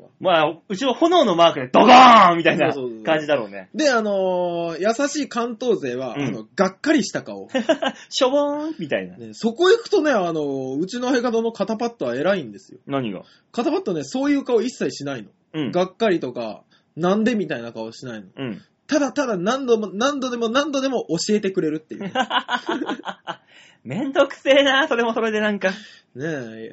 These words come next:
Speaker 1: 優しい相方だなと、今日改めて思いましたけど。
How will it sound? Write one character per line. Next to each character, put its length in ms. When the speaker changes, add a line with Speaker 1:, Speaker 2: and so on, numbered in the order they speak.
Speaker 1:
優 140
し 140
い 40
相 140
方 220
だ 120
な 180
と、 100
今 540
日 120
改 140
め 100
て 80
思 140
い 40
ま 140
し 100
た 80
け 60
ど。 60